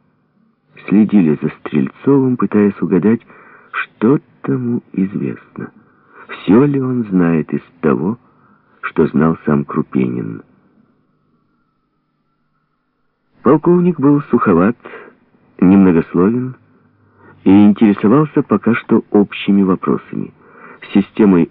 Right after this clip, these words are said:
учёта материалов – взаимоотношениями заказчиков и подрядных организаций, порядком финансовых расчётов между ними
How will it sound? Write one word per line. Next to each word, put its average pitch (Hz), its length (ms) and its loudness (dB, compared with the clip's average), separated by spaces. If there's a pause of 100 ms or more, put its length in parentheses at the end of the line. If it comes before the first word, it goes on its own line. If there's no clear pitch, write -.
(160)
учёта 64 580 -4
материалов – 71 800 -4 (1160)
взаимоотношениями 80 1400 -2
заказчиков - 800 -6 (340)
и - 80 -4
подрядных 67 640 -2
организаций, 64 760 -6 (920)
порядком 95 600 -2 (320)
финансовых 71 680 -2
расчётов 104 800 -2
между 113 300 -2
ними 110 340 -4